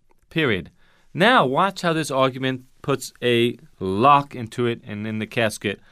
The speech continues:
to the opposition. What if there was an article there?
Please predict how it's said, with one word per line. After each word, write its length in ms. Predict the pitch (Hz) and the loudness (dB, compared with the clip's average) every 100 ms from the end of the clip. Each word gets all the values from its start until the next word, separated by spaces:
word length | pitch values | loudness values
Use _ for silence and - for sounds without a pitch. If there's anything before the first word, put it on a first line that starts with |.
| _ _ - | _ _ -8
to 120 | 117 | -2
the 160 | 107 104 | 2 4
opposition. 720 | 101 107 95 113 - 82 73 _ _ - - - - _ | 2 -2 -4 -4 -4 -8 -12 _ _ -20 -20 -20 -20 _
What 180 | 165 269 | 4 4
if 140 | 294 | 4
there 140 | 294 294 | -4 2
was 260 | 294 269 | 4 4
an 100 | 190 | 2
article 440 | 139 117 110 107 98 | 4 4 2 -4 -2
there? 280 | 95 82 | -4 -4